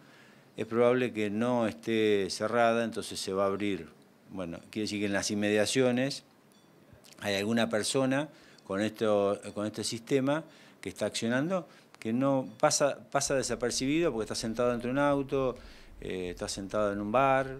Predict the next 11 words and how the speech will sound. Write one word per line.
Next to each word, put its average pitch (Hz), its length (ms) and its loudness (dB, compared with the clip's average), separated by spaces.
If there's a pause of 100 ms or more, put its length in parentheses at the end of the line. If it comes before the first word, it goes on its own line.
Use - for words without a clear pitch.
(100)
o - 20 -10
lo 98 100 -8
que 104 120 -6
sea, 139 320 -2
este, 92 500 -10
no, 92 400 -10
no, 98 480 -6
no 101 160 -8
se 104 140 -6
detecta 104 480 0
fácilmente. 85 720 -6